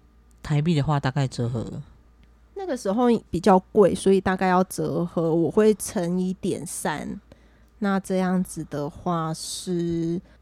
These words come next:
Speaker 2: 一万四。
Speaker 1: 不过那里因为薪水也比较高啦。
Speaker 2: 哦，但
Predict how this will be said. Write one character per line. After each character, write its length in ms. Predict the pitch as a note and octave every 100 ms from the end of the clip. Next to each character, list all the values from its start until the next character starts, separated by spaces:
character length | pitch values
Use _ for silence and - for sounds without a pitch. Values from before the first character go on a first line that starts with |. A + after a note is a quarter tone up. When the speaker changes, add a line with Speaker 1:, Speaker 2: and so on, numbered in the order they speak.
| _
Speaker 2:
一 100 | G3
万 200 | C4 C4+
四。 340 | - F4 - - _ - _ _ _ _
Speaker 1:
不 80 | D#3
过 100 | A3
那 160 | A#3+ G#3+
里 160 | C3+
因 180 | D#3+ E3
为 140 | F3
薪 200 | D#3 D#3
水 180 | D3+ C3
也 120 | A2+
比 120 | A2+ A2+
较 180 | A#2 -
高 260 | A#2 G2+ -
啦。 140 | - - -
Speaker 2:
哦， 120 | C4+ -
但 100 | _